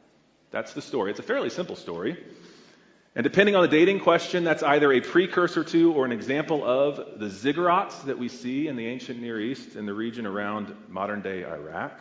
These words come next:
And the question we want to consider, and the question of importance for God as he comes and judges this attempt of man, is why they're doing that. What is their motivation?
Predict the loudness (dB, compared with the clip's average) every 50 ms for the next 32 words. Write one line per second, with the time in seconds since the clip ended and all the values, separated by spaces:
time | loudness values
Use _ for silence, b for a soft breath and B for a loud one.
0 | -20 -20 _ _ _ _ _ _ _ _ _ _ _ _ _ _ b b b b
1 | b b b b b b b -4 -2 -2 -2 0 0 0 0 0 -2 -2 -2 0
2 | 0 0 -2 -2 -4 -6 -8 -10 -10 -10 -6 -6 -6 -4 -2 -4 -4 -4 -4 -6
3 | -6 -6 -4 -4 -4 -4 -6 -8 -8 -6 -6 -6 -6 -6 -6 -6 -6 -6 -4 -4
4 | -4 -4 -6 -10 -10 -6 -8 -6 -2 0 0 2 4 4 4 4 2 0 -2 -4
5 | -6 -8 -8 -6 -6 -6 -4 -4 -6 -6 -8 -6 -4 -2 -2 -2 0 -2 -4 -4
6 | -4 -6 -4 -4 -4 -4 -4 -8 -10 -12 -12 -10 -10 -8 -8 -8 -10 -12 -14 -14
7 | -14 -14 -14 -14 -14 -14 -14 -14 -14 -16 -18 -20 B B B B B B -10 -8
8 | -8 -8 -6 -2 0 2 2 4 4 4 2 2 0 0 0 -2 0 0 0 0
9 | 2 2 2 2 2 2 0 0 -2 -4 -8 -10 -14 -8 -2 2 2 4 2 2
10 | 2 0 2 2 2 2 2 2 4 4 2 2 0 -2 -8 -10